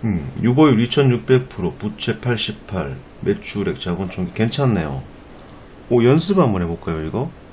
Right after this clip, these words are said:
매집도 들어와 있고, 급락하고 바닥 좀 다지고 있고, 지금 바닥 권역을 오천사백구십 원 찍었는데 저평가되어 있죠, 지금. 요런 거 괜찮습니다. 요거 하나 끼워서 우리 연습 한번 해봅시다.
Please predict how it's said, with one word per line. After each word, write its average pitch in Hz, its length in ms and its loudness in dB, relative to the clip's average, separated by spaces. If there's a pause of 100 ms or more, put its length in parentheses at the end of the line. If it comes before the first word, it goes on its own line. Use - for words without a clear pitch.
(440)
매집도 120 480 0
들어와 85 240 -2
있고, 107 400 -4 (680)
급락하고 113 640 0
바닥 104 360 -2
좀 - 140 -8
다지고 90 500 -6
있고, 69 380 -10 (320)
지금 - 200 -10
바닥 107 400 -2
권역을 90 720 0 (440)
오천사백구십 117 920 2
원 95 160 0
찍었는데 87 760 -2 (100)
저평가되어 135 760 2
있죠, 73 240 -10
지금. 101 360 -6 (200)
요런 185 160 6
거 147 60 0
괜찮습니다. 101 580 -6 (240)
요거 110 220 -4
하나 135 280 2
끼워서 135 540 4
우리 82 200 -4
연습 147 460 0
한번 87 220 -6
해봅시다. - 400 -12